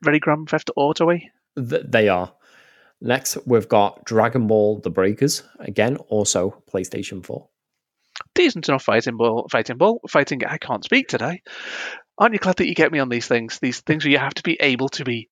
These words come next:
Speaker 1: eloquent and speak. <laughs> Um,
Speaker 2: All right, if it makes you feel any better, I only woke up about <laughs> ten minutes before <laughs> doing this podcast. I'm still half asleep.
Speaker 1: We don't dial it in, guys, honest.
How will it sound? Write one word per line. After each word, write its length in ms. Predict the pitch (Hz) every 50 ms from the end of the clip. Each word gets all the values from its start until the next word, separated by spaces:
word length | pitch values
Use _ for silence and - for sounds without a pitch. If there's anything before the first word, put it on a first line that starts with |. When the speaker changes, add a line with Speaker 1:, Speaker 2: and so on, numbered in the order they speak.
| _ _ -
Speaker 1:
eloquent 460 | - 104 92 - - 156 135 131 -
and 100 | 123 120
speak. 400 | - - 147 120 123 - - - - - - - - - - - - - - - - _ _ _ _ _ _ _ _ _ _ _ _ _ - -
<laughs> 120 | - - - - - 220 - - - - 208 - - _ - -
Um, 160 | 170 120 107 -
Speaker 2:
All 60 | 175 147
right, 120 | 123 120
if 80 | 117 131
it 40 | 131
makes 200 | 127 127 123 -
you 60 | -
feel 180 | - 139 127 113
any 100 | 107 104
better, 280 | 95 110 107 - 120
I 100 | 104 101
only 140 | 104 104 101
woke 280 | 98 95 95 92 - 107
up 120 | 101 -
about 260 | 113 107 107 110 117
<laughs> 0 |
ten 200 | - - - 143
minutes 380 | 147 _ _ - - 165 - -
before 240 | - - - 156 -
<laughs> 420 | - 175 - _ - 311 - - -
doing 160 | 196 - 160
this 180 | - 185 - -
podcast. 720 | - 240 - - - - 403 - - - - - - - _ _ _ - - _ _ _ _ - - - 262 262 - - - - -
I'm 140 | 196 190 190
still 260 | - - 170 135 127
half 240 | 127 120 110 107 -
asleep. 400 | 117 - - 131 139 160 - _ _ _ _ _ _ _ _ -
Speaker 1:
We 60 | 190 -
don't 200 | 175 185 202 185
dial 200 | 170 160 156 156
it 80 | -
in, 100 | 143 156 143
guys, 260 | 135 127 127 131 135
honest. 500 | 139 - 151 147 143 - - - -